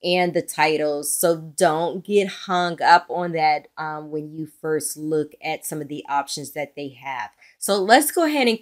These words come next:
create a prompt. I like to empower end users to unleash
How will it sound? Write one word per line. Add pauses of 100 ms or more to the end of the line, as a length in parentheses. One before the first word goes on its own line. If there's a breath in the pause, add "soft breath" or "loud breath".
(100)
create
a
prompt. (1080)
I
like
to
empower
end
users
to (220)
unleash